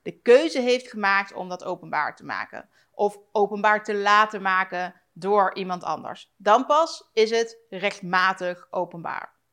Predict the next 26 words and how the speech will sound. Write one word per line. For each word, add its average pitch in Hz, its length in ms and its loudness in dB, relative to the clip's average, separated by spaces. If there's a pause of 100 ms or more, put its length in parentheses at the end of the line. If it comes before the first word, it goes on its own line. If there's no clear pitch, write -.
(260)
Het - 220 -10
tweede 320 320 4
criterium 226 760 -2
is 185 260 -4
dat 247 160 -6
je - 120 -6
alleen 226 480 2
maar 226 280 2
mag 240 220 -4
citeren, 226 880 0 (300)
eh, 214 160 -2
met 240 260 2
een 233 300 -2 (160)
rechtmatig 214 720 -2
doel. 254 500 -2 (280)
Dat 196 200 -8
is - 260 -6
een 175 240 -10 (140)
aankondiging, 262 1000 0 (340)
polemiek, 233 760 2 (120)
beoordeling, 208 1200 4
wetenschappelijke 233 760 0
verhandeling 180 680 -4
of 180 240 -6
vergelijkbaar 170 800 0
doel. - 320 -16